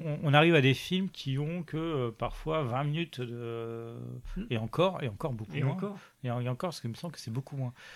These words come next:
Speaker 2: Et
Speaker 1: Euh, et... donc voilà, donc, donc cet Inferno en fait partie.
Speaker 2: Voilà, en
Speaker 1: Euh,
Speaker 2: fait partie. Euh, autre preuve aussi, c'est que là où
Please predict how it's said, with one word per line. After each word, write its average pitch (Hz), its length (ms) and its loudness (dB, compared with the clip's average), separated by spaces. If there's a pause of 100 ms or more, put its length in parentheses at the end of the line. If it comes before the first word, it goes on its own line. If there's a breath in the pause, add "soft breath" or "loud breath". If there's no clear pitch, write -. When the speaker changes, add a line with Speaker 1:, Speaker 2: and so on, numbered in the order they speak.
(280 loud breath)
Speaker 2:
Et 131 160 -4
Speaker 1:
Euh, 123 920 -4
et... 117 40 -6
donc 117 200 -6
voilà, 120 180 2
donc, 135 180 2
donc 127 140 2
cet 165 220 0
Inferno 139 480 -2
en 214 140 -2
fait 190 160 -2
partie. - 560 -6 (500 loud breath)
Speaker 2:
Voilà, 117 400 2
en 120 40 0
Speaker 1:
Euh, 120 160 -2
Speaker 2:
fait - 100 -2
partie. 180 480 -2
Euh, 143 140 0
autre 143 260 -2
preuve 156 300 -4
aussi, 143 260 -6
c'est 131 180 -8
que - 140 -8
là 135 440 0
où 139 100 -2